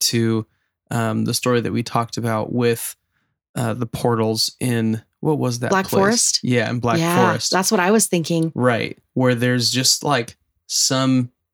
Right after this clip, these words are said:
Speaker 1: menacing force around all this.
Speaker 2: Yeah.
Speaker 1: That is just like,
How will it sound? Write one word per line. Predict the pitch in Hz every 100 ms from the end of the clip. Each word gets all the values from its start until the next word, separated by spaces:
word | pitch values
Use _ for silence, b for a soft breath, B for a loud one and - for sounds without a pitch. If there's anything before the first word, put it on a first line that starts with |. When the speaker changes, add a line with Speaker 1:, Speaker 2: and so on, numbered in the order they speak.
| -
Speaker 1:
menacing | 123 120 117 123 - 131 131
force | 123 - 113 120 - - - - _ _ _ 135
around | 117 120 120 120 131 131 - _
all | - 131 127 127 123 123 123 - _ _ -
this. | 120 123 123 - - - - _ _
Speaker 2:
Yeah. | 170 151
Speaker 1:
That | 123 117
is | 123 117
just | 120 -
like, | 120 113 -